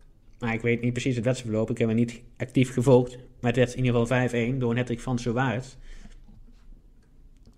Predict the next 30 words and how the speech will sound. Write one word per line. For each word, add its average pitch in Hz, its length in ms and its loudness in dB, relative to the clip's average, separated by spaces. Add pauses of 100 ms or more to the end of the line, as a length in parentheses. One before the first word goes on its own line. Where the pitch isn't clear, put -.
Waardoor 120 280 0
Real 117 340 0
nu, 117 260 0
eh, 117 140 -4
flink 123 240 -4
achter 127 240 -6
staat. 117 320 -8
En 113 80 -8
waardoor 117 280 0
ze 113 100 -10 (580)
ook 120 320 -8 (500)
de 131 140 -6
coach - 480 2
hebben 151 340 0
ontslagen. 143 680 -2 (840)
Pitegui. 120 560 -2 (140)
Of 123 80 -10
in 120 60 -2
ieder 120 140 0
geval 117 340 0 (760)
die 113 500 -6 (200)
moeilijk 139 460 -4 (140)
uitspreekbare 117 920 -2
naam. 117 380 -2 (680)
En 123 140 2
nu 131 120 6
hebben 120 220 2
ze 113 80 0
hem 110 200 0
vervangen 107 440 -2